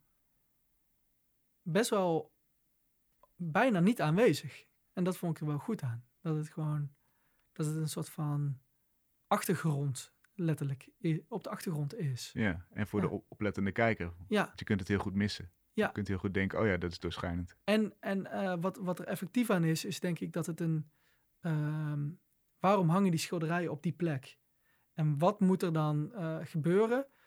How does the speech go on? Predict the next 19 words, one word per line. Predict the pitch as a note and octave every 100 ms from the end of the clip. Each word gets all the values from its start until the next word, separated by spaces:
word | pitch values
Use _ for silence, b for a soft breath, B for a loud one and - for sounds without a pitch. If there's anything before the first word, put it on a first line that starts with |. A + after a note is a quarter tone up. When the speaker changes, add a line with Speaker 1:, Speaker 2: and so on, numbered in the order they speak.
| b b _
Speaker 1:
om | F3 E3+ D#3+
die | D#3
plek | F3+ G3+ G#3+
en | - E3+
die, | D#3 D3+ E3+
die | A3 D#3+
schilderijen, | - F#3 E3 D3+ E3 G3 G#3 C4 _ -
eh, | E3
met | D#3 E3
elkaar | E3 E3+ D#3+ -
te |
laten | D#3+ C#3+ C#3+ D3 G#3 _
vermengen, | - D#3 D3+ D#3+ B2+ A#2 _ _
zeg | - D#3+ C#3
maar? | C#3 B2+ - b b b _
Wat | F3 F3
geeft | G3+ F#3
die, | F#3 E3 E3+
eh, | A3 D#3 D3